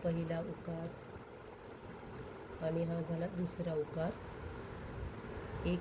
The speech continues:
मात्रा, दोन मात्रे. या ठिकाणी रूला पहिला उकार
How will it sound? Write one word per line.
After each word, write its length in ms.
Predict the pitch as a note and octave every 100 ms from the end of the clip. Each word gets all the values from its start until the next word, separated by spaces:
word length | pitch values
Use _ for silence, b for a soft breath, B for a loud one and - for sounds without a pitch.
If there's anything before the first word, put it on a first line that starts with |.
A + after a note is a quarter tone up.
| -
मात्रा, 520 | E3+ D#3 - D#3+ E3 - - - - - - - - - - - - - - E3+
दोन 240 | E3+ F3+ G#3
मात्रे. 540 | F#3+ D3+ - D#3+ F3 C#4 - - - - - - - - - - - - - - - - - - - - - - - - - - - - - - - - - - - - - - - - - - - - - F#3+
या 80 | G#3
ठिकाणी 460 | A#3 A3 G#3 G#3
रूला 260 | G3+ F#3 F#3+
पहिला 440 | - F3 E3+ E3+
उकार 480 | G3 F#3+ - E3 D3